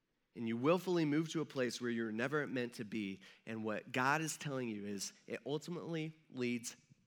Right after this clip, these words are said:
to death. Guys, you're easy, <laughs> all right? It's just how it is. Like, the enemy is just like, "Let's think about naked things." And you're like, "Okay," you know? <laughs>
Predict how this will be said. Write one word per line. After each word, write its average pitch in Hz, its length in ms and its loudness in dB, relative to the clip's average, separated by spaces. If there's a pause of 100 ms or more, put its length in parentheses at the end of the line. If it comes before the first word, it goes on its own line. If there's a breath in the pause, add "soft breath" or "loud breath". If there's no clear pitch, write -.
(180)
to 127 100 -4
death. 117 520 -8 (1000)
Guys, 147 420 10
you're 147 120 6
easy, 110 320 4 (240)
<laughs> - 220 -14
all 120 60 2
right? 127 240 4 (440 loud breath)
It's 117 120 -2
just 127 160 4
how 135 160 8
it 135 60 8
is. 131 180 8
Like, 120 140 4
the 135 100 6
enemy 143 180 6
is 123 120 4
just 120 160 0
like, 120 180 4 (340 soft breath)
"Let's 107 200 -2
think 127 160 0
about 170 220 8
naked 208 320 6
things." 104 340 0
And 110 80 -2
you're 120 100 4
like, 113 200 2 (840)
"Okay," 277 480 12 (440)
you 156 160 12
know? 233 280 12
<laughs> - 60 -10